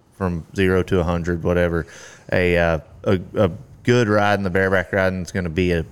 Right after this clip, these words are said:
eighty-four, eighty-five point ride. A great ride's gonna be your eighty-eight, eighty-nines, nineties, low nineties, you know.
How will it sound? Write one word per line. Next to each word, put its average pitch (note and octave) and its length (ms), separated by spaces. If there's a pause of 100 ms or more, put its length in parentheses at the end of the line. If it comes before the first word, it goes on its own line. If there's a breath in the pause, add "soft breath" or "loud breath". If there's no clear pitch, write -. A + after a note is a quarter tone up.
eighty-four, F2+ 580
eighty-five F2 460
point F2+ 260
ride. F2 360 (340 loud breath)
A F#2 100
great F#2+ 340
ride's F2 360
gonna E2+ 200
be E2+ 260
your E2 200 (200)
eighty-eight, F2 540
eighty-nines, E2+ 640
nineties, E2 520
low E2+ 160
nineties, E2 500
you E2+ 100
know. E2 240